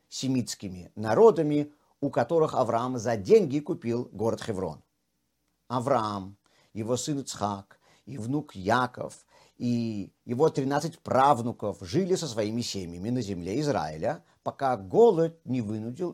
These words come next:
их временно переселиться в Египет, где их потомство было порабощено. Спустя два века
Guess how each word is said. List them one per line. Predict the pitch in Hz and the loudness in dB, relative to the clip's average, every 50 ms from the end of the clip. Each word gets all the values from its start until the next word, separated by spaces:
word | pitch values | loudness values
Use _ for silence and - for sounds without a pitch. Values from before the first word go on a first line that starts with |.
| - - | -8 -10
их | 110 101 98 160 160 - _ _ _ _ _ _ _ _ _ _ _ _ _ | -10 -8 -8 -10 -12 -16 _ _ _ _ _ _ _ _ _ _ _ _ _
временно | - - 107 120 127 143 156 160 | -6 -4 -2 -2 0 -2 -2 -4
переселиться | 165 165 202 160 139 151 123 127 127 - - 147 | -4 -6 -8 -6 -4 -4 -4 -4 -6 -6 -6 -4
в | 120 | -2
Египет, | 131 151 147 240 254 - - - - _ _ _ _ _ _ _ _ _ _ _ | -4 -2 -2 -4 -4 -4 -6 -12 -18 _ _ _ _ _ _ _ _ _ _ _
где | 107 107 92 107 120 | -12 -8 -4 -2 -4
их | 117 - - 139 143 127 - _ | -4 -2 -4 -4 -4 -4 -4 _
потомство | 131 127 123 - - 190 175 151 - - - 117 127 120 | -2 -2 0 0 0 -2 0 -2 -6 -6 -4 -2 -2 -2
было | 98 104 104 95 98 95 | -2 -2 -4 -4 -4 -4
порабощено. | - - 98 98 90 82 98 - - - - 101 87 78 65 - _ _ _ _ _ _ _ _ _ _ _ _ _ _ _ | -4 -4 -4 -4 -4 -4 -6 -8 -10 -10 -10 -10 -10 -10 -12 -18 _ _ _ _ _ _ _ _ _ _ _ _ _ _ _
Спустя | - - - 147 123 - - 143 107 | -20 -10 -6 -6 -2 0 2 0 2
два | 98 90 101 | 2 0 0
века | 101 107 160 170 - - 143 143 147 | 2 2 2 2 2 2 0 -2 -2